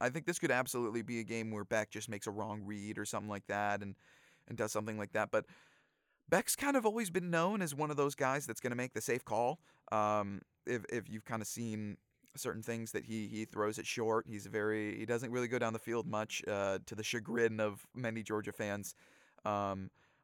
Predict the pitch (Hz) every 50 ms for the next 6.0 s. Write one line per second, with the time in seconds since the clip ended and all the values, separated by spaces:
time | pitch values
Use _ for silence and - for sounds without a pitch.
0 | _ _ - 98 95 - - 113 117 113 113 113 120 120 - 131 139 - - 151
1 | 165 180 180 175 170 170 160 175 170 160 147 135 135 - - 165 175 180 170 147
2 | - - 147 147 156 151 151 143 139 135 135 143 139 - - 127 123 135 156 160
3 | 160 156 151 127 113 117 - 120 117 120 120 - - - 117 135 - - 147 151
4 | - - - - 123 117 117 113 80 110 107 110 107 107 - - 104 110 104 104
5 | 110 - 117 120 127 - 113 113 123 120 113 107 117 113 123 131 139 151 156